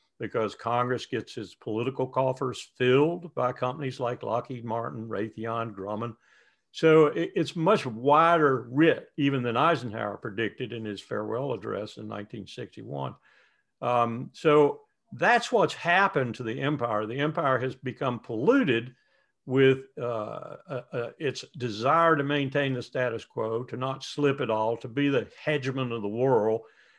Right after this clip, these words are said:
And these people have taken advantage of that now. They were unable to do it totally during the Cold War because we had some fairly good leadership. We had some good, experienced presidents, the most prominent of which, of course, was Dwight Eisenhower.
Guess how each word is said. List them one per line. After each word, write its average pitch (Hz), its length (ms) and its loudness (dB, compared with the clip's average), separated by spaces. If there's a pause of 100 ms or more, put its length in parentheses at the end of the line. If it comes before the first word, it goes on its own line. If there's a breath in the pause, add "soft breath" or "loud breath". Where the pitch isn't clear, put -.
(120)
And 139 160 2
these 233 160 2
people 208 260 0
have 143 140 0
taken 139 280 2
advantage 156 520 -2
of 110 80 -2
that 113 260 -4
now. 117 440 -4 (340)
They 156 120 4
were 139 260 0
unable 208 440 4
to 226 140 -8
do 208 280 2
it 196 160 4 (380)
totally 156 640 2
during 127 280 0
the 104 80 -2
Cold 196 360 2
War 127 240 4
because 131 520 -2
we 139 160 -6
had 143 200 0
some 135 320 -8
fairly 123 320 0
good 120 300 -6
leadership. 143 560 -4 (580)
We 139 120 0
had 135 140 2
some 113 260 -6
good, 131 340 4
experienced 123 720 -4
presidents, 113 680 -4
the 113 120 -6
most 110 340 -6
prominent 127 420 -2
of 98 120 -12
which, 107 240 -6
of 104 120 -14
course, 107 360 -10
was 92 160 -12
Dwight 101 260 -4
Eisenhower. 104 580 -2